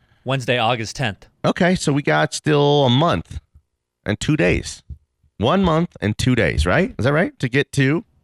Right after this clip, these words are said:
Speaker 2: week one.
Speaker 1: Week one,
Speaker 2: That's a
Speaker 1: baby.
Speaker 2: lot of time, to put a lot of work in it and, and evolve. But when we go out there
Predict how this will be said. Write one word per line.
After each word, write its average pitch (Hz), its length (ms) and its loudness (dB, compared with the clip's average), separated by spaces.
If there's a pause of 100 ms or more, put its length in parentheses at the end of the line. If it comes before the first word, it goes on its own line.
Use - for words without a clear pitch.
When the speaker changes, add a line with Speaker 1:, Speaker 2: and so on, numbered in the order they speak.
(340)
Speaker 2:
week 123 260 -2
one. - 260 -4 (220)
Speaker 1:
Week 120 300 -10
one, 117 260 -8
Speaker 2:
That's 180 280 0
a 240 40 4
Speaker 1:
baby. 175 120 0
Speaker 2:
lot 151 280 2
of 170 100 -2
time, 139 500 0 (380)
to 101 60 -2
put 151 200 2
a 135 60 2
lot 160 300 2
of 135 140 2
work 123 280 0
in 90 100 0
it 82 120 -2
and, 95 520 0 (840)
and 127 160 2
evolve. 127 560 0 (1900)
But 110 80 4
when 110 100 4
we 135 100 4
go 175 160 4
out 113 240 2
there 85 300 0